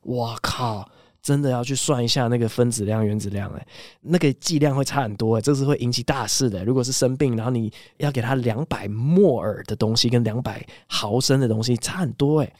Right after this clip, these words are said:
哎，不对，如果是水里面的话，好像没有差。对，好，这不重要。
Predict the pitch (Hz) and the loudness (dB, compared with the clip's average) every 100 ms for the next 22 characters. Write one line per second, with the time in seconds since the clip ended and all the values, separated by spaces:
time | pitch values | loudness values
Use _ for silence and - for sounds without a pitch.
0 | - - _ _ - 120 120 113 127 127 | -20 -20 _ _ -6 0 2 2 2 2
1 | 160 151 139 - - - 104 - 107 - | 2 2 2 2 0 2 -2 -2 -4 -2
2 | 117 113 - - - - - - - - | -2 -2 -4 -6 -8 -8 -8 -10 -10 -10
3 | - - 131 123 143 180 185 202 214 | -10 -6 -2 2 4 4 4 4 4